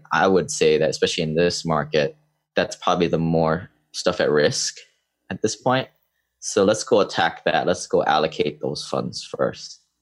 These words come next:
Uh, self-directed I R A is a great way to get access to that, but I would prefer putting it in, like, a Q R P or solo four oh one K format.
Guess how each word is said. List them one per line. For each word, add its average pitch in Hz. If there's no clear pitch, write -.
Uh, 82
self-directed 120
I 98
R 95
A 95
is 87
a 87
great -
way 87
to 80
get -
access -
to 151
that, 143
but -
I 98
would 110
prefer 92
putting 87
it 87
in, 82
like, 78
a 76
Q 85
R 80
P 82
or 71
solo 80
four 85
oh 82
one 80
K 82
format. 90